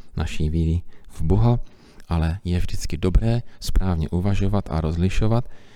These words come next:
abychom vnímali Panu Marii jako Matku Boží trochu jinak, než matku nás, lidí, také jinak. A to všechno souvisí s tím, co říká Pán Ježíš Marii Magdaleně při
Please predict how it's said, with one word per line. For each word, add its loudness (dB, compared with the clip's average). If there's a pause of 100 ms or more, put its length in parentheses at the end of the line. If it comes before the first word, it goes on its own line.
(300)
abychom 2
vnímali 2
Panu 2
Marii 2 (260)
jako 0
Matku 2
Boží 2 (520)
trochu 0
jinak, 2 (240)
než -4 (260)
matku 0
nás, -2
lidí, -6 (140)
také 0
jinak. 0 (1300)
A -2
to 2
všechno 4
souvisí 0
s 2
tím, 2
co 4
říká 2
Pán 2
Ježíš -2
Marii 0
Magdaleně 0
při 2